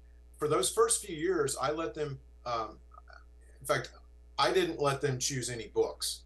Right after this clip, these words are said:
which was probably, I don't know, I might do it differently, but, but I knew what they wanted and I kept giving them pretty much what they wanted.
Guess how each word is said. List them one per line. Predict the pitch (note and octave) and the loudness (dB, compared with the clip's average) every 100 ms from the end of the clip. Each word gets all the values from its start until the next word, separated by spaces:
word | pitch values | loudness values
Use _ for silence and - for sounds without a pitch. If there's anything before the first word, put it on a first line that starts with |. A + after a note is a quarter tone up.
| - - - - | -20 -20 -20 -12
which | B2 - | -8 -6
was | A2+ | -6
probably, | - C#3 C#3 C3 A#2 A#2+ A#2 A2+ G#2+ G#2+ - - - - - - - | -2 0 2 0 -2 0 0 0 -4 -8 -18 -20 -20 -20 -20 -20 -4
I | C#3+ | 0
don't | D3 | 0
know, | C3+ | 2
I | A#2+ B2 | 2 2
might | C3 B2 | -2 -4
do | B2+ | -6
it | A#2+ | -6
differently, | B2 - - B2 A#2 | -6 -8 -6 -6 0
but, | A#2 A2 - - - - - | 0 0 -6 -20 -20 -20 -6
but | C3 B2 - - - | 0 0 0 -10 -4
I | B2 C3+ | 0 2
knew | C#3 E3 G#3+ | 2 4 4
what | A3+ G3 E3 | 4 2 4
they | D3+ C#3 | 2 2
wanted | B2 B2 A#2 A#2 | 0 -2 -2 -2
and | A2 G#2+ | -2 -2
I | G#2+ | -4
kept | - D3 D3 | 0 -2 -2
giving | B2 A#2+ A#2 A2+ | -8 -8 -8 -8
them | A2 G#2+ | -8 -8
pretty | - A2 | -4 -4
much | G#2+ G#2+ - | -2 -6 -4
what | A2+ G#2+ | -2 -2
they | G#2+ G2 | -4 -8
wanted. | F#2 G#2 F#2 - | -6 -6 -6 -10